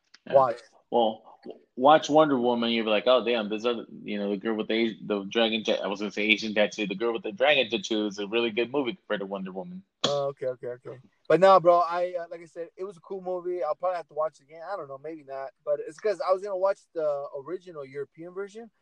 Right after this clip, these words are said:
Speaker 2: pero como tenía
Speaker 1: Mm-hmm.
Speaker 2: subtitles, no le puse atención. So dije yo, "Nah,
Speaker 1: Oh,
Speaker 2: I was like,
Speaker 1: yeah,
Speaker 2: I'm
Speaker 1: I hate
Speaker 2: good."
Speaker 1: that.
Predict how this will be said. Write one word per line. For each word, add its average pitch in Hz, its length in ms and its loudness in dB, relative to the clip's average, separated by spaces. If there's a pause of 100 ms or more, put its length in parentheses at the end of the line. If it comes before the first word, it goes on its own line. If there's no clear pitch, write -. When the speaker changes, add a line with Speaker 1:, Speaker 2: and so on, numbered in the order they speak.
(360)
Speaker 2:
pero 143 180 -2
como 135 200 -14
tenía 156 240 -4
Speaker 1:
Mm-hmm. 165 120 -6
Speaker 2:
subtitles, 202 680 0 (1200)
no 147 140 -6
le 156 100 -6
puse 156 240 -8
atención. 120 480 -14
So 117 140 -12
dije 123 260 -8
yo, 117 200 -4
"Nah, 117 140 -8
Speaker 1:
Oh, 123 440 -6
Speaker 2:
I 95 200 4
was 139 80 6
like, 92 60 0
Speaker 1:
yeah, 90 360 2
Speaker 2:
I'm 92 80 0
Speaker 1:
I 92 40 4
hate 101 120 2
Speaker 2:
good." 123 240 4
Speaker 1:
that. - 60 -20